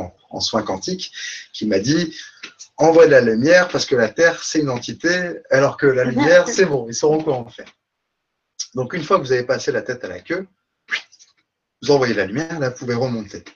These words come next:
Speaker 1: Et vous allez remarquer le comportement de votre animal à ce moment-là. C'est assez incroyable. Je vous laisse faire vos expériences parce que,
Speaker 2: Mm.
Speaker 1: euh, comme le dit Frédéric Lenoir, euh, la sagesse, c'est la connaissance mise en mouvement.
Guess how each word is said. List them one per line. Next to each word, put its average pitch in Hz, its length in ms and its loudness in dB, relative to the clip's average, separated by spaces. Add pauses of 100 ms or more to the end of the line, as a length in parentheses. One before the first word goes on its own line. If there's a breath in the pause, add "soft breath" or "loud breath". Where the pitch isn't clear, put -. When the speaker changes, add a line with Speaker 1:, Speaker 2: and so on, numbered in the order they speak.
(1120)
Speaker 1:
Et 156 60 4
vous 214 140 4
allez 226 120 6
remarquer 202 500 -2
le 220 200 -6
comportement 170 580 -6
de 170 180 0
votre 127 360 -2
animal 151 300 -2
à 156 80 -2
ce - 140 -12
moment-là. 139 420 -6 (760)
C'est - 240 -6
assez 104 220 -6
incroyable. 98 500 -8 (220)
Je 101 160 -8
vous 117 80 -6
laisse 151 240 4
faire 139 180 -2
vos 117 80 -6
expériences 117 680 -6
parce 113 200 -10
que, - 140 -4 (120)
Speaker 2:
Mm. 117 60 -12 (360 loud breath)
Speaker 1:
euh, 98 640 2
comme 123 240 -4
le 120 100 -2
dit 127 140 -4
Frédéric 104 420 -4
Lenoir, 135 380 -2 (420 loud breath)
euh, 95 380 -2
la - 160 0
sagesse, 127 520 0
c'est - 180 -8
la 92 120 -4
connaissance 139 720 -4
mise 110 100 -4
en 110 100 -6
mouvement. 85 400 -16